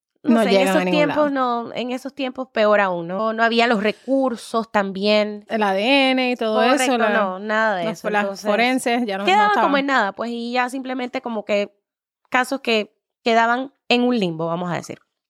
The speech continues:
Speaker 1: Este hombre, a pesar de que no daban con él, él mismo,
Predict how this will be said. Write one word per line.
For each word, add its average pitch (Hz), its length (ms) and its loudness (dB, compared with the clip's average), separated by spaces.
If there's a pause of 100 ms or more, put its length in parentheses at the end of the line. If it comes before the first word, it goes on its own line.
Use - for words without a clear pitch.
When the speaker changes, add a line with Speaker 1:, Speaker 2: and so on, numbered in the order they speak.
(160)
Speaker 1:
Este 226 300 2
hombre, 262 400 2
a 208 180 0
pesar 247 680 0
de 208 240 -4
que 190 380 -6
no 185 280 0
daban 220 260 2
con 285 200 0
él, 254 280 0 (120)
él 226 240 2
mismo, 226 560 -2